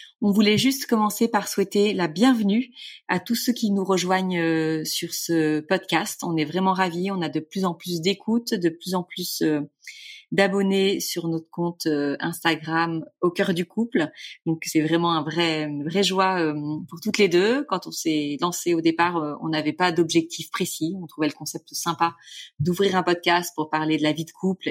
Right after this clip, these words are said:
et puis surtout l'ouvrir, euh, pour vous. Et voilà, on n'avait fait aucun plan, aucune estimation et on est vraiment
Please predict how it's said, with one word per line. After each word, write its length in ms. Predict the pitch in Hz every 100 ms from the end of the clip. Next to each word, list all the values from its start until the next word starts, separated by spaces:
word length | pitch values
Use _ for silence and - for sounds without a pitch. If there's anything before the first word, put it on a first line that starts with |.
| -
et 100 | 147
puis 80 | -
surtout 380 | - 156 - 170
l'ouvrir, 420 | 156 139 156 160
euh, 120 | 135 135 143 _ - - - _
pour 200 | - 143
vous. 320 | 143 226 - _ _ _ - -
Et 240 | 160 147
voilà, 220 | 135 139 -
on 80 | 160
n'avait 180 | 143
fait 160 | 139 160
aucun 260 | 165 196 170
plan, 540 | - 147 156 190 220
aucune 280 | 185 - 214
estimation 760 | 190 - 170 160 - 170 165
et 40 | 175
on 140 | 160
est 60 | 147
vraiment 300 | 151 151